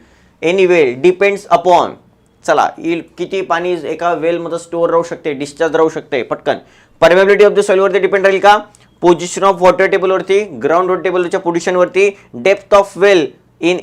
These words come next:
impervious layer, त्याच्या, अ, impervious layer किती आहे त्याच्यावरती, की सरकारी ऑप्शन, ऑप्शन डी. ओके, तर लक्षात राहील, वे-, अं, आपलं यील्ड कधी वाढ-, वा-, वाढेल रे एखाद्या वेलचं? ज्यावेळेस ते सॉइल कशी असेल, परमिएबल असेल. परमिएबल म्हणजे काय? त्यातून पाणी इझिली काय होईल? पास होईल.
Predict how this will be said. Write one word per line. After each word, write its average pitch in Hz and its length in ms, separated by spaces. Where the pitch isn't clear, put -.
impervious 190 500
layer, 175 240
त्याच्या, 151 220
अ, 139 80
impervious 175 500
layer 180 180
किती 185 220
आहे - 20
त्याच्यावरती, 180 480
की 147 80
सरकारी 190 420
ऑप्शन, 165 360
ऑप्शन 147 440
डी. 170 280
ओके, 139 380
तर 131 80
लक्षात 147 280
राहील, 202 200
वे-, 131 360
अं, 120 240
आपलं 135 220
यील्ड 185 280
कधी 202 200
वाढ-, 196 200
वा-, 151 300
वाढेल 165 240
रे 190 280
एखाद्या 180 260
वेलचं? 185 380
ज्यावेळेस 185 260
ते 196 80
सॉइल 175 240
कशी 196 220
असेल, 180 240
परमिएबल 185 580
असेल. 185 240
परमिएबल 165 460
म्हणजे 185 200
काय? 175 120
त्यातून 160 300
पाणी 175 340
इझिली 165 240
काय 190 140
होईल? 190 280
पास 196 280
होईल. 147 180